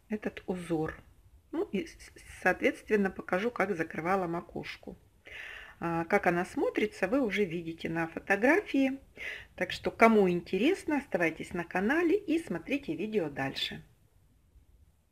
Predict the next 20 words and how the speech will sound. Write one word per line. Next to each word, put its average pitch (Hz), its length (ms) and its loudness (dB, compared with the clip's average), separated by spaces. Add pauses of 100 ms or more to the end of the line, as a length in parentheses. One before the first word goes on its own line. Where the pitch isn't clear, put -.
(380)
Вязать 240 420 10
я 196 120 6
буду 202 240 4
из - 220 -2
тех 214 260 4
же 196 120 4
ниток, 196 380 4
что - 260 4
и 190 160 0
вязала 170 460 4
варежки. 165 560 4 (720)
Вам 175 240 0
уже 165 340 -2 (400)
рассказывала 185 800 4
о 302 140 8
эт-, 311 240 4 (220)
об 269 260 8
этой 247 300 10
пряже. 233 640 8 (3000)
Катнор, 190 720 6